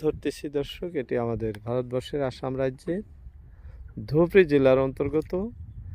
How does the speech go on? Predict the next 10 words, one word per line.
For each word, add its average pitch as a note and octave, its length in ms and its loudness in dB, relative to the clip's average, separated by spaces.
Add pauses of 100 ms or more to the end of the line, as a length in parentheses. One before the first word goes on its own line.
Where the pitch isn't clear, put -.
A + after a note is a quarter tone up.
(440)
চান্দুডিঙ্গা F#3+ 680 6 (120)
পাহাড় D#3 340 4 (120)
সংলগ্ন C#3 460 -2 (120)
ব্রহ্মপুত্র A2+ 540 -4 (160)
নদী। F#2+ 220 -12 (420)
এটা E3 160 -8 (120)
চান্দুডিঙ্গা B2 540 -2 (120)
পাহাড়, D3 320 -8 (1120)
আমার A#2 180 -4 (680)
ক্যামেরার A#2 360 2